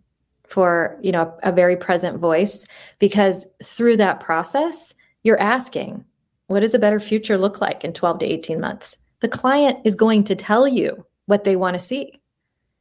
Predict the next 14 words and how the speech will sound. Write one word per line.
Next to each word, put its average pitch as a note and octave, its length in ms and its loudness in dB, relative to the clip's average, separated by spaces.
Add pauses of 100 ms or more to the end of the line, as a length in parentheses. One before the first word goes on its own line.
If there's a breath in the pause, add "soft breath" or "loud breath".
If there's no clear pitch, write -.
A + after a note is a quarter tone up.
(120)
And A#3 120 6
then A3+ 120 4
it's A3 140 0
your A3+ 260 4
job F3 480 -4
to A3 640 2 (340)
figure G#3 340 2
out, C4+ 240 -2
how - 200 -6
do G3 80 0
we G#3+ 100 4
best F3+ 320 -6
get B3 260 -6
there? - 340 -10